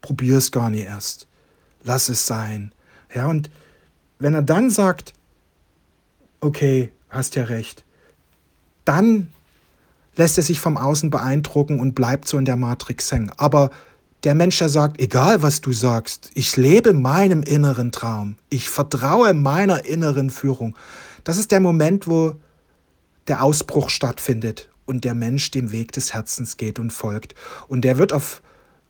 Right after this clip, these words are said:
lange Sicht immer zu mehr Erfolg führen, als wenn man auf andere Wege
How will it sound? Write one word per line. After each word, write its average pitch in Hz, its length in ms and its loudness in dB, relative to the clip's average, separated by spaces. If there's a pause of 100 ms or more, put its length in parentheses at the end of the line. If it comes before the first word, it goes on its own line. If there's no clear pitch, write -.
(320)
lange 135 380 0
Sicht - 360 -2 (160)
immer 208 380 2
zu - 240 -4
mehr 139 400 2
Erfolg 135 520 -2
führen, 131 280 -2
als 123 240 -8
wenn 123 80 -4
man 123 160 -2
auf 113 120 -12
andere 120 360 -6
Wege 104 340 -8